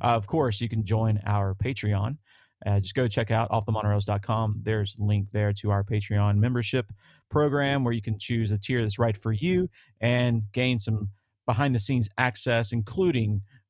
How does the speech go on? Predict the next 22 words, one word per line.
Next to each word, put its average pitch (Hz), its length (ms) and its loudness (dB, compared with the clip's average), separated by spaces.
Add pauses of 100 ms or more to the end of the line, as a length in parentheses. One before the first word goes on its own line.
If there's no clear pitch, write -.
uh, 95 260 -2
our 107 140 2
close 101 280 0
friends 147 540 -2
list 139 340 0
on 101 240 2
Instagram, 117 420 0
where 113 100 0
you 107 60 -2
can 98 100 -4
see 107 200 -4
a 104 60 0
lot 104 200 0
of 104 60 -2
the 95 60 -4
behind-the-scenes, 104 840 -2 (420)
uh, - 180 -4
in 156 140 4
the 139 80 4
moment 127 400 4 (380)
video 135 420 2
content 139 840 -2